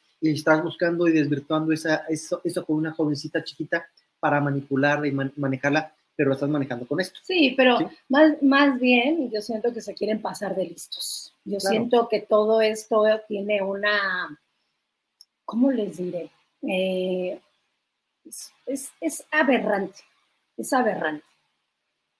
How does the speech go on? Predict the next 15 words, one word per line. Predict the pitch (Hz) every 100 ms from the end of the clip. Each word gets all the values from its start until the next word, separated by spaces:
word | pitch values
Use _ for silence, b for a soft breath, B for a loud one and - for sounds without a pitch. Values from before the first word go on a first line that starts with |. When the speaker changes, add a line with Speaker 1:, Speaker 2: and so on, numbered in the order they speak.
| _ _ -
Speaker 2:
Cada | 254 277 269
quien | 247 254 254 -
tiene | - 233 240
su | 240 190
brecha | 208 208 220
generacional, | - 185 180 185 - 202 196 202 208 _ _
cada | - 214 226
quien | 220 220 220 220 247 -
pasó | 202 - -
por | 208
su | - -
tiempo, | 202 196 185 208 208 _ _ _ _ _ -
cada | 233 240 240
quien | 220 226 220
tiene | 226 220 226 226 -